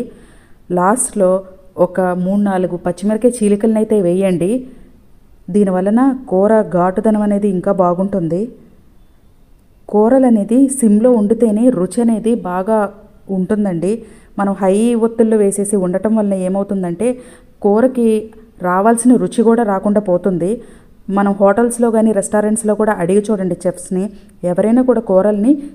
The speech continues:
సిమ్లోనే పెట్టి వండుతారు, లేదా మీడియం ఫ్లేమ్‌లో. తర్వాత తరిగి పెట్టుకున్న కొత్తిమీరని అయితే యాడ్ చేసుకోవాలండి. సిమ్లో పెట్టుకున్న తర్వాత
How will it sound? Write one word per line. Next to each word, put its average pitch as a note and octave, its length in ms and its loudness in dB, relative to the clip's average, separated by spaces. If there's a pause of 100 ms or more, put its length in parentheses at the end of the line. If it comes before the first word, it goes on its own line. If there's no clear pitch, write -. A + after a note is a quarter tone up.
(160)
సిమ్లోనే A3 600 4
పెట్టి A#3 240 0
వండుతారు, F3 460 -2 (340)
లేదా B3+ 240 6
మీడియం G#3 320 2
ఫ్లేమ్‌లో. F3 360 0 (640)
తర్వాత G#3+ 380 0 (380)
తరిగి G3 280 0
పెట్టుకున్న A#3+ 380 2 (100)
కొత్తిమీరని A3+ 420 0
అయితే A3 200 -4
యాడ్ F3 220 -4
చేసుకోవాలండి. F#3+ 640 -2 (500)
సిమ్లో G#3+ 360 2
పెట్టుకున్న A3+ 320 0 (100)
తర్వాత G3+ 220 -2